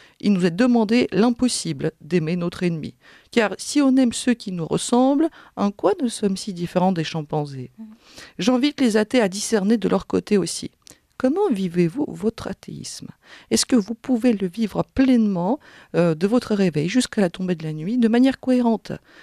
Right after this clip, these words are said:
Comment peut-on vivre son athéisme sans qu'un croyant vous arrive sous la dent ? Si vous n'y arrivez pas, c'est peut-être parce que vous avez besoin de nous pour le vivre. Dans ce cas, vous êtes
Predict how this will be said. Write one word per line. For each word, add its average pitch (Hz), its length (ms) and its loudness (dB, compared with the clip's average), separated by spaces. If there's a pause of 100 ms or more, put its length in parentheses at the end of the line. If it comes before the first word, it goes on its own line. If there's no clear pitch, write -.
(160)
Comment 311 240 2
peut-on 240 340 0
vivre 208 340 2
son 196 180 -2
athéisme 196 520 -2
sans 240 260 0
qu'un 160 220 -10
croyant 196 420 -2
vous 202 220 -4
arrive 202 220 2
sous - 160 -8
la 160 120 -2
dent ? 147 260 -12 (520)
Si - 320 2
vous 180 140 -2
n'y 170 120 -2
arrivez 139 320 -8
pas, - 260 0
c'est - 180 -8
peut-être 190 400 -4
parce - 180 -8
que - 140 -6
vous 196 200 -4
avez 165 160 -4
besoin 247 480 -2
de 185 140 0
nous 180 260 0
pour - 220 -6
le 151 100 0
vivre. 139 500 -8 (420)
Dans 196 160 2
ce - 180 -4
cas, 220 340 0 (300)
vous 160 200 -12
êtes - 260 -8